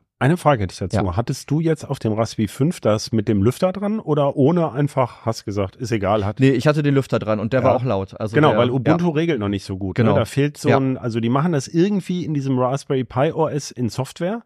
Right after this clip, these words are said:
Speaker 2: Mhm.
Speaker 1: oder zumindest tut die Software was dazu, dass die
Speaker 2: Mhm.
Speaker 1: Regelung geht und das geht unter Ubuntu noch
Speaker 2: Ja.
Speaker 1: nicht.
Speaker 2: Die
Speaker 1: Das
Speaker 2: Erfahrung
Speaker 1: heißt,
Speaker 2: hab
Speaker 1: das
Speaker 2: ich auch
Speaker 1: ist zum
Speaker 2: gemacht.
Speaker 1: Beispiel doof. Also man kann auf, also das gilt ja natürlich nur für den Raspi fünf bisher,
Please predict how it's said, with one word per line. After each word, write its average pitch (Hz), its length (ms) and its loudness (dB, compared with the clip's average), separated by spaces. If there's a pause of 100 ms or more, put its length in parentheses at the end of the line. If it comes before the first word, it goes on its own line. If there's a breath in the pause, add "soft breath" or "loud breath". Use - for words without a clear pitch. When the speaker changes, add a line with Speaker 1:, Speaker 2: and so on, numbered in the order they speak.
Speaker 2:
Mhm. 151 320 4
Speaker 1:
oder 127 200 4
zumindest 147 400 0
tut 165 220 -6
die 165 80 -10
Software 147 400 -4
was 127 160 -2
dazu, 156 340 -6
dass 143 160 2
die 135 80 6
Speaker 2:
Mhm. 156 60 6
Speaker 1:
Regelung 131 360 2
geht 135 280 2
und 131 180 -6
das 131 160 -6
geht 147 180 -2
unter 110 260 -4
Ubuntu 98 340 -2
noch 98 80 0
Speaker 2:
Ja. 101 80 2
Speaker 1:
nicht. 92 260 -8 (380 soft breath)
Speaker 2:
Die 135 40 0
Speaker 1:
Das - 100 6
Speaker 2:
Erfahrung 127 100 6
Speaker 1:
heißt, 117 80 0
Speaker 2:
hab 123 80 2
Speaker 1:
das 135 100 2
Speaker 2:
ich - 60 -4
auch - 40 0
Speaker 1:
ist 160 100 0
zum 101 100 -2
Speaker 2:
gemacht. 139 140 2
Speaker 1:
Beispiel 131 260 -2
doof. 98 400 -2 (160)
Also 98 360 -2 (500 loud breath)
man 104 180 0
kann 220 280 2
auf, - 260 -6
also 110 180 2
das 101 160 -4
gilt 139 160 -2
ja 131 80 2
natürlich 117 320 0
nur 127 100 4
für 123 120 -2
den 107 120 2
Raspi 110 260 0
fünf 117 340 0
bisher, 92 360 -12